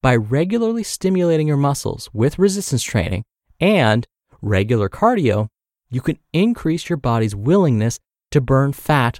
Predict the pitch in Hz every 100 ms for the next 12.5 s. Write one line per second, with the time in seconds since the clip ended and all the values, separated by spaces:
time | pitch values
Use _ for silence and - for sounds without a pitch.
0 | _ - 117 117 127 - 151 120 101 104
1 | _ - 135 139 160 147 123 180 147 -
2 | - _ _ _ - 165 175 170 196 196
3 | 165 147 143 - _ 110 120 135 123 131
4 | 139 - 175 160 123 - 123 131 135 -
5 | 180 180 147 113 - - 139 151 147 160
6 | 160 165 151 165 160 180 147 104 _ _
7 | _ _ - 143 147 147 139 135 147 127
8 | 92 - _ _ _ _ _ - 165 -
9 | 190 - - 233 220 - 151 - 185 160
10 | 107 - - 147 160 160 170 160 151 165
11 | 117 110 127 151 147 160 156 - 135 123
12 | 131 143 139 - -